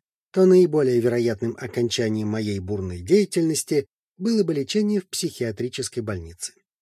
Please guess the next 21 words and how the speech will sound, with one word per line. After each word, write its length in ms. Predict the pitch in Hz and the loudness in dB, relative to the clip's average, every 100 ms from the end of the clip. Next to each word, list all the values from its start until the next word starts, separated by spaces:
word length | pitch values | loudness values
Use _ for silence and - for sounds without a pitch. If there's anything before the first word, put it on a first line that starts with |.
| _ _ - | _ _ -4
Да 120 | 151 | 0
и 80 | 175 | 2
невозможно 840 | 175 165 170 139 190 170 135 139 | 2 2 0 2 4 4 0 -4
что-либо 500 | - 151 131 120 120 | -2 -2 0 -2 -4
изменять, 880 | - 123 120 123 202 202 - - - | -4 -4 0 2 2 2 0 -6 -4
не 120 | 160 | -6
почувствовав 840 | 147 165 - 208 - 165 151 156 - | -2 -4 -2 -4 -2 -4 -2 -4 -4
всю 240 | - 202 185 | -4 0 0
пагубность 800 | - 175 147 131 123 117 - - | 0 -2 0 0 0 0 -2 -4
негативных 720 | 123 127 110 120 104 104 - | 2 2 2 -4 -4 -6 -2
явлений. 540 | 117 107 87 85 _ _ _ _ _ _ | -2 0 -6 -10 _ _ _ _ _ _
Блат 380 | 143 196 202 196 | 2 4 4 0
сейчас 680 | - 131 - 85 - - - _ - | -6 -4 -8 -6 -8 -10 -14 _ -8
дороже 500 | 147 156 165 135 139 | -4 -2 -2 -2 -4
денег. 440 | 123 127 87 - _ _ _ _ _ _ | -2 -2 -4 -12 _ _ _ _ _ _
Деньги-то 600 | 139 147 202 165 151 - 151 | -8 4 6 6 2 0 0
у 80 | |
людей 380 | 151 151 143 135 | 0 -2 -2 -4
чаще 340 | - 139 113 - | 0 -2 -2 -4
всего 340 | - 147 185 | -4 0 2
есть. 460 | 214 135 - - | 4 2 2 -10